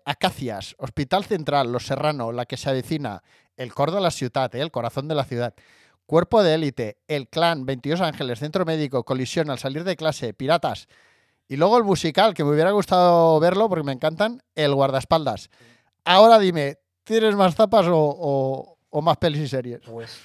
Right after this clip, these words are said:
Speaker 2: te diría que tengo más zapas, pero porque tengo muchas zapas. Creo que, mm, cuanto a proyectos, no sé, no sé si lo conté el otro día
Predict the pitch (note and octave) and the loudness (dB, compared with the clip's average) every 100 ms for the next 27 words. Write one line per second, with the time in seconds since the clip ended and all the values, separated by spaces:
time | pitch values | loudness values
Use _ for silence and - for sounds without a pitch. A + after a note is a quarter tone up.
0 | _ A#2+ A2+ A#2 D3 F3+ D#3+ D#3+ E3 D#3+ | _ -16 -16 -18 -18 -20 -20 -20 -20 -20
1 | D#3 C#3+ C#3+ - _ C#3+ D3 E3+ E3+ _ | -20 -20 -20 -20 _ -18 -16 -18 -18 _
2 | B2 A2+ G#2+ A2+ B2+ B2 C3 C#3+ C3+ B2 | -14 -12 -12 -14 -14 -16 -16 -16 -16 -16
3 | B2+ A2 - - D#2+ D2+ - - - - | -18 -20 -20 -20 -20 -20 -20 -20 -20 -20
4 | _ - A#2+ B2+ C3 B2 B2 B2+ A#2 A2 | _ -10 -8 -8 -10 -10 -10 -14 -18 -20
5 | - A2 G#2 G2 G#2 A#2 C#3+ B2+ C3 C3 | -16 -16 -16 -18 -20 -20 -20 -20 -20 -20
6 | _ B2+ G#3+ F3+ G2 G#2 F#2 G2 F#2+ F#2 | _ -20 -18 -18 -20 -20 -20 -20 -20 -20
7 | F2+ A2+ E3 | -20 -20 -20